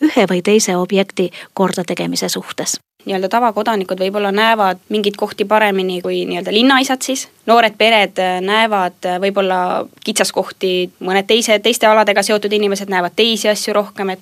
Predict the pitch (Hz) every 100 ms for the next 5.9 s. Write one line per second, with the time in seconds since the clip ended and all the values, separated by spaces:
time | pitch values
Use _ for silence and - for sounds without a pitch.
0 | - 202 233 247 202 170 214 247 294 262
1 | 220 277 233 208 269 220 185 214 240 190
2 | 190 196 214 - 165 170 - - - _
3 | 233 233 220 202 233 247 214 202 202 190
4 | 214 202 294 311 208 185 208 202 190 208
5 | - 214 208 202 - 330 208 - -